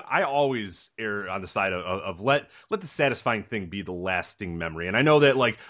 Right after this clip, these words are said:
old school wrestling says, "Oh, you know, you want him to come back, you know, you wanna have the babyface, you know, get, uh, you know, that sort of thing." You, you know,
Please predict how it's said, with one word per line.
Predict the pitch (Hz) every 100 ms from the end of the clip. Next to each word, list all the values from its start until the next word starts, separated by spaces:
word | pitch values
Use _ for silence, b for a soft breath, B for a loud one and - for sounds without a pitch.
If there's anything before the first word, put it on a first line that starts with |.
| B
old | 139 143
school | - 123
wrestling | 120 - 120
says, | 110 113 110
"Oh, | 117
you | 113
know, | 113
you | 113
want | 110 113
him | 110
to |
come | 107 131
back, | 104 107 107
you | 117
know, | 117
you |
wanna | 117 117 107 B B
have | 147 147
the | 139
babyface, | 135 135 143 135 127
you | 147
know, | 131
get, | 139 135
uh, | 147 156
you | 170
know, | 180
that | 160 147
sort | 151
of | 147
thing." | 165 202
You, | 226
you | 214 226
know, | 240